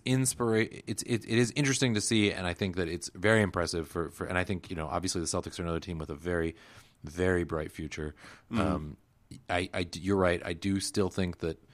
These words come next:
Speaker 1: that the Phi-, Philly will ultimately win, but we'll see.
Speaker 2: I, uh, I really hope that Jaylen Brown comes back sooner than later.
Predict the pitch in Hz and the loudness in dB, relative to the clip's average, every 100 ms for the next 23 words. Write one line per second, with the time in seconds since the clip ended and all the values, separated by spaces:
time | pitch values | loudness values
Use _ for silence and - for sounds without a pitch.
0 | - - _ _ - 78 - _ - - | -20 -20 _ _ -8 -8 -8 _ -16 -10
1 | - - 104 - 98 90 87 85 - - | -10 -4 -6 0 2 2 2 0 -6 -4
2 | 98 - 92 - 85 80 - - 90 120 | -4 -2 -4 -4 -6 -6 -12 -10 -4 2
3 | 120 98 92 87 80 - _ - _ _ | 4 4 0 -2 -6 -6 _ -20 _ _
4 | _ - 92 107 139 165 101 - _ _ | _ -8 -8 -6 -6 -6 -8 -14 _ _
5 | _ _ - - - _ _ - 107 117 | _ _ -20 -20 -20 _ _ 2 8 8
6 | 123 117 110 104 104 - _ - 113 110 | 10 10 12 10 8 2 _ 2 2 6
7 | 143 175 139 143 131 107 - _ _ - | 6 6 8 8 8 6 2 _ _ 0
8 | 113 110 107 92 90 98 104 104 - 92 | 4 4 4 6 6 6 2 -4 -6 -2
9 | - 92 - 101 98 87 85 82 90 101 | 0 -2 -2 0 0 0 -2 -2 -2 -2